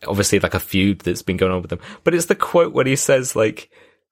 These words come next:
like, "Oh, I didn't, I didn't know it was your mum, like, at the time. I'm sorry, I didn't realize." And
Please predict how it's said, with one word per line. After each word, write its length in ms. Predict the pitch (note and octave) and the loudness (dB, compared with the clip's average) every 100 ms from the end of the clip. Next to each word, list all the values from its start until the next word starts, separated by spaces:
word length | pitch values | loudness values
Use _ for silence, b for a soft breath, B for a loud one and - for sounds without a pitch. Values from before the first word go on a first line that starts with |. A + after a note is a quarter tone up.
| _ _ _ _ G#2 | _ _ _ _ -4
like, 240 | A2+ A#2+ | -2 0
"Oh, 120 | D#3+ | 0
I 60 | D#3+ | 2
didn't, 280 | E3 E3 - | 2 -2 -2
I 80 | D3+ | -2
didn't 320 | D#3 D#3 C#3+ | 0 -2 -2
know 160 | C#3 D#3 | 0 2
it 40 | D#3+ | 2
was 180 | C3+ | -2
your 100 | D3 C#3+ | -2 0
mum, 280 | D3 D3+ | 0 2
like, 220 | C#3+ A#2+ B2+ | 0 -2 -2
at 40 | |
the 60 | C3 | -6
time. 360 | - C#3 C3+ | -4 0 0
I'm 100 | B2 | -2
sorry, 300 | A#2+ C3 C3+ | -2 2 2
I 20 | C3 | 2
didn't 200 | C#3 A#2+ | -2 -2
realize." 320 | C3 B2+ | 0 0
And 60 | - | -2